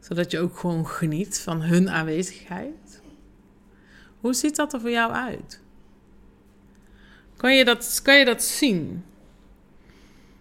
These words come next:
En kan je dat ook voelen? Kan je het ervaren alsof je daar nu bent?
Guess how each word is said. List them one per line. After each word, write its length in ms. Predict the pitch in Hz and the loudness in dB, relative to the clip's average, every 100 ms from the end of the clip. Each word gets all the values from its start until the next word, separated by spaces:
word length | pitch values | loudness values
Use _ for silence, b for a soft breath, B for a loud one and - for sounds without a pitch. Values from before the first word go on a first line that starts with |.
| - - | -20 -6
En 160 | 214 214 | -4 4
kan 220 | 254 285 | 8 8
je 80 | 240 | 8
dat 180 | 220 | 4
ook 160 | 208 196 | 0 -2
voelen? 640 | - - 311 202 - 185 - - - - - - - - _ - _ _ _ _ _ _ - _ - _ _ - - - - - - - | -6 4 6 4 0 -8 -16 -20 -20 -20 -20 -20 -20 -20 _ -20 _ _ _ _ _ _ -20 _ -20 _ _ -20 -20 -20 -20 -20 -20 -4
Kan 200 | 226 226 | 2 4
je 100 | 220 | 6
het 380 | 214 208 - - b b b b | 4 0 -6 -10 b b b b
ervaren 680 | 214 202 165 196 262 196 143 | 0 0 2 6 8 6 2
alsof 480 | - 190 190 202 - | -4 -6 -6 -6 -2
je 100 | 196 | 0
daar 180 | 185 180 | 2 2
nu 180 | 185 | 2
bent? 540 | 175 220 160 131 - | 2 0 0 -6 -12